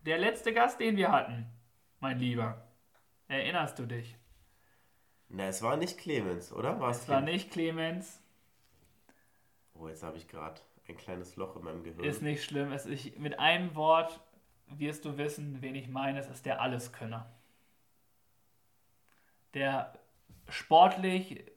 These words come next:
Speaker 1: ganz oben
Speaker 2: Ach,
Speaker 1: dabei ist, der
Speaker 2: natürlich.
Speaker 1: kochen kann, der
Speaker 2: Ja.
Speaker 1: die Welt rettet, der
Speaker 2: Ja.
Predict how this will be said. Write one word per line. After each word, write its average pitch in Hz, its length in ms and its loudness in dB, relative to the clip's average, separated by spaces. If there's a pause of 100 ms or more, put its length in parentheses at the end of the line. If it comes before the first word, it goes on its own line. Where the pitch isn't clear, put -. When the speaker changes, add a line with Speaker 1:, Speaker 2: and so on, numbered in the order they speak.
(120)
Speaker 1:
ganz 147 280 4
oben 120 100 4
Speaker 2:
Ach, 135 320 8
Speaker 1:
dabei 151 220 4
ist, 143 200 0
der 120 80 2
Speaker 2:
natürlich. - 360 2
Speaker 1:
kochen 190 360 8
kann, 180 420 0
der 107 180 0 (120)
Speaker 2:
Ja. 104 200 4
Speaker 1:
die - 60 -2
Welt 156 320 2
rettet, 160 500 -4 (680)
der 139 600 4 (380)
Speaker 2:
Ja. 92 320 -8